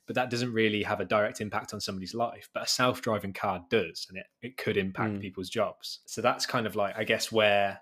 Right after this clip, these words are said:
Speaker 1: if we think of A I as, like, the umbrella technology enabling all of these more disruptive technologies to normal life and our culture as we know it, I think that's kind of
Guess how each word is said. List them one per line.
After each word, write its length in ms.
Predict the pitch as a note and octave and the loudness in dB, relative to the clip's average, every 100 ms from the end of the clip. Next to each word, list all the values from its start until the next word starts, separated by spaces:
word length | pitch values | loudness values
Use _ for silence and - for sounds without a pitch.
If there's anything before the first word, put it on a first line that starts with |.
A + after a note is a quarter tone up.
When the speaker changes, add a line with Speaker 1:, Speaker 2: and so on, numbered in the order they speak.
| - | -8
Speaker 1:
if 100 | B2 | 2
we 80 | C#3 | 4
think 220 | C#3 A#2 | 4 0
of 80 | A#2+ | 2
A 160 | G#2+ | 6
I 160 | G#2 G2+ | 8 8
as, 180 | G2 G2 | 4 -2
like, 240 | F#2 - | -4 -4
the 100 | G#2+ | -2
umbrella 480 | F#2+ F#2 G#2 A2 F#2+ | -2 4 6 6 4
technology 840 | - F#2 G2+ F#2+ F#2+ F#2 F2+ F2 - _ | -2 -8 -6 -4 -4 -6 -8 -12 -16 _
enabling 720 | G#2 G2+ G#2+ A2 G2+ F#2+ F#2 F2+ | -4 4 4 4 2 2 0 -2
all 240 | A2+ G#2 F#2+ | 0 2 2
of 80 | |
these 220 | F#2 G2 G#2 | -2 -4 -2
more 520 | G#2 G2 F#2+ F#2+ - - | 0 0 0 -2 -6 -6
disruptive 640 | G#2+ - A#2+ - - G2+ | -4 0 -2 -2 -4 -4
technologies 720 | - - G2+ G2 G2 F#2+ - | -6 -4 -2 -2 -2 -4 -4
to 300 | - G2+ F#2+ | -4 -4 -2
normal 360 | G2+ G2 F#2 F#2+ | 0 0 0 2
life 300 | F#2+ F#2 G#2 | 2 2 -2
and 80 | |
our 260 | F#2+ G2 F#2 | -2 0 0
culture 380 | - A2+ - G2 | -2 -6 -4 -4
as 140 | F#2 | -4
we 80 | F#2+ | -2
know 240 | G2+ G2 | 2 2
it, 100 | E2+ - - | 0 -8 -6
I 40 | |
think 200 | G#2+ G#2+ | -2 4
that's 180 | G#2 - | 4 4
kind 180 | A#2 G#2 | 0 -2
of 140 | F#2 | -4